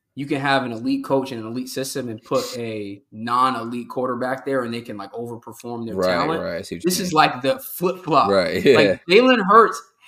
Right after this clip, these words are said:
Speaker 1: has the dual threat ability. We saw him last year have spurts of,
Speaker 2: Playmaking.
Speaker 1: like, uh, playmaking, bro, elite arm talent, elite accuracy, the anticipation throws.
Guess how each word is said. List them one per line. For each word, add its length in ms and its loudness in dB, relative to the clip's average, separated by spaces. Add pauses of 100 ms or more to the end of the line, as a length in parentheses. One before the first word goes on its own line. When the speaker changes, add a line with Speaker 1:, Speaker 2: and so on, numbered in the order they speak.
Speaker 1:
has 680 6
the 520 -4
dual 360 -4
threat 260 -2
ability. 600 -4 (300)
We 120 -2
saw 360 -2
him 240 -2
last 340 -2
year 160 -6
have 380 -4 (420)
spurts 460 0
of, 100 -6
Speaker 2:
Playmaking. 40 -8
Speaker 1:
like, 220 -6 (360)
uh, 240 -18
playmaking, 640 -4
bro, 260 -6
elite 500 -10
arm 260 -6
talent, 400 -6
elite 360 -6
accuracy, 760 -6
the 140 -14
anticipation 880 -6
throws. 360 -2